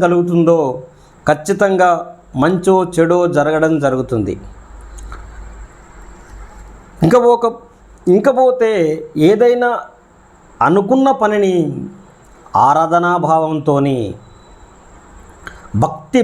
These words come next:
భావంతోని, ఏకాగ్రతను పూర్తిగా ఆ కార్యం మీద కేటాయించి మనం పోరాటం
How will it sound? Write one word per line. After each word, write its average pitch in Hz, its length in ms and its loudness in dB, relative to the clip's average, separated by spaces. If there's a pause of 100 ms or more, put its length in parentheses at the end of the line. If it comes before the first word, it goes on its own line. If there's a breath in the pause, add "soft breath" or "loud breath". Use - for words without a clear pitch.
భావంతోని, 196 760 0 (2250)
ఏకాగ్రతను 208 680 2 (160)
పూర్తిగా 226 640 2 (640)
ఆ 170 60 4 (1500)
కార్యం 220 420 2 (100)
మీద 175 220 0 (1400)
కేటాయించి 190 760 0 (1200)
మనం 170 200 2 (180)
పోరాటం 170 460 2